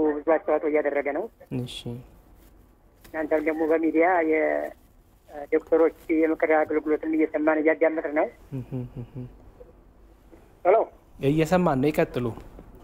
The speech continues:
Speaker 1: ይሰማል?
Speaker 2: አዎ፣ ይሰማናል። ይቀጥሉ።
Speaker 1: ግን በዚህ አፋር ክልል ብዙ ችግሮች አሉ። ምክንያቱም ሰው፣ እ፣ ሊገነዘበው አል-፣ አልቻለምና ሊማርም አልቻለም።
Speaker 2: እህ።
Speaker 1: እንዴት ነው መንግስት ይህንን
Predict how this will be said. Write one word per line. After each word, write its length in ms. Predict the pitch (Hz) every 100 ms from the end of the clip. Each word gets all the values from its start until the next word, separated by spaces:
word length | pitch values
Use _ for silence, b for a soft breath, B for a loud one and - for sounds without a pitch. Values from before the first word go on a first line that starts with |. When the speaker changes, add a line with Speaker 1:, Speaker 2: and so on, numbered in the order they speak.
| -
Speaker 1:
ይሰማል? 400 | - 208 214 294 - - -
Speaker 2:
አዎ፣ 160 | 160 127 147
ይሰማናል። 600 | 156 - 147 123 117 135
ይቀጥሉ። 380 | 123 120 117 113 - - - - - -
Speaker 1:
ግን 160 | 226 240
በዚህ 300 | 226 214 214
አፋር 340 | 214 202 220 208
ክልል 240 | 214 202 220 190 170
ብዙ 160 | 160 - 202 185
ችግሮች 440 | 175 175 185 180
አሉ። 180 | 160 143 139 139 143
ምክንያቱም 500 | 147 160 170 175 180 180 160
ሰው፣ 200 | - 156 175 160 - - - - - - -
እ፣ 60 | 165 160
ሊገነዘበው 760 | 160 202 214 214 190 185 190 196 190 202 160
አል-፣ 260 | 170 156 180
አልቻለምና 640 | 175 - 170 160 160 175 185
ሊማርም 520 | 165 160 165 160 170
አልቻለም። 400 | 151 139 131 131 - _ -
Speaker 2:
እህ። 160 | 131 - 127
Speaker 1:
እንዴት 320 | 120 196 185
ነው 160 | 185 180 175 170 165 170 - _ _ 165
መንግስት 300 | 165 160 -
ይህንን 360 | 156 156 156